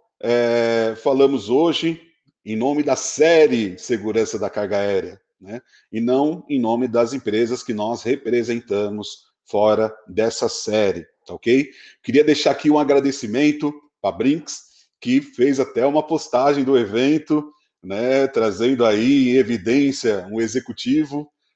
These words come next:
é, deles falando hoje aqui, né, no programa, muito bacana, é,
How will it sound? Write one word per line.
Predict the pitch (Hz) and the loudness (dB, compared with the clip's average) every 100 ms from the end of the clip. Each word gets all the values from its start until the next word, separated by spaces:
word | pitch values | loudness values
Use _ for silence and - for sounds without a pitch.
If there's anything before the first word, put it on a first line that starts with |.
| _ | _
é, | 98 107 107 104 104 104 101 98 | -2 2 2 4 4 2 0 -2
deles | 110 139 131 123 | 0 0 0 -2
falando | - 113 113 113 110 | -4 0 0 0 -2
hoje | 113 101 | -2 -4
aqui, | 101 110 | -8 -6
né, | 120 113 | -4 -4
no | 110 | -6
programa, | 104 98 95 120 143 131 | -8 -8 0 2 2 0
muito | 113 127 160 156 | -4 0 -2 0
bacana, | 113 - 117 123 143 139 127 107 | -4 -4 0 4 4 4 0 -2
é, | 107 113 107 107 101 98 | -2 -2 0 0 0 -2